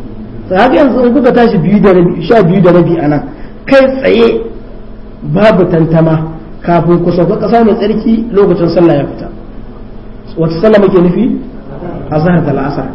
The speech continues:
kai tsaye. Kuma lokacin da kuka tashi nan lokacin sallah bai yi ba anan. Inda lokacin sallah ya yi anan, wanda bayaninsa zai zo a darasi, a babi na gaba.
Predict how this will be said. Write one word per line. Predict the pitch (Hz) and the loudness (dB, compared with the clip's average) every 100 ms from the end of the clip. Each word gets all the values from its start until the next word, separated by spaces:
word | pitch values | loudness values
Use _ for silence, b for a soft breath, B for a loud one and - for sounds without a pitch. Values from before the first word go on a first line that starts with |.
| - | 0
kai | 220 | 0
tsaye. | 214 143 135 135 - - - - - | 0 -4 -6 -8 -10 -16 -16 -16 -2
Kuma | 220 269 | 2 4
lokacin | 285 254 269 | 4 2 4
da | 226 | 2
kuka | 240 233 | 2 2
tashi | 233 233 226 | 4 4 6
nan | 226 | 6
lokacin | 226 220 185 | 6 4 2
sallah | 175 214 196 | 0 2 4
bai | 160 | 4
yi | |
ba | 165 | 2
anan. | 156 147 - - - - - - - - - - - - - - - - - - - - - - - - - - - | 0 -2 -6 -12 -14 -14 -16 -16 -16 -16 -14 -14 -14 -16 -16 -18 -18 -16 -16 -16 -16 -18 -16 -16 -16 -16 -16 -12 0
Inda | 277 311 | 2 6
lokacin | 269 254 240 226 - | 6 6 4 2 2
sallah | 240 233 185 | 4 4 4
ya | 185 | 6
yi | 196 185 | 4 4
anan, | 165 165 - - - - - - - - - - - | 2 2 -2 -8 -12 -14 -16 -16 -16 -16 -16 -16 -6
wanda | 180 180 170 | 0 2 4
bayaninsa | 175 202 226 175 180 | 4 4 4 4 4
zai | 190 | 4
zo | 190 | 2
a | - | 2
darasi, | 180 180 - | 2 2 -2
a | 160 | -2
babi | 147 185 165 | 2 2 4
na | 165 160 | 2 2
gaba. | 147 - | 0 -4